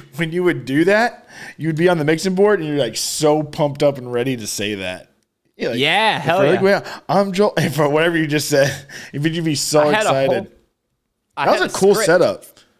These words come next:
Speaker 2: That, I had a script for the whole beginning, dude. I had a lot of fun just playing with that shit. Uh,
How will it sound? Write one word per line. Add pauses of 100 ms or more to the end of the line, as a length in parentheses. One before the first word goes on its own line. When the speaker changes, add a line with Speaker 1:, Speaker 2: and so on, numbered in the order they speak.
(460)
Speaker 2:
That,
I
had
a
script
for
the
whole
beginning,
dude.
I
had
a
lot
of
fun
just
playing
with
that
shit.
Uh,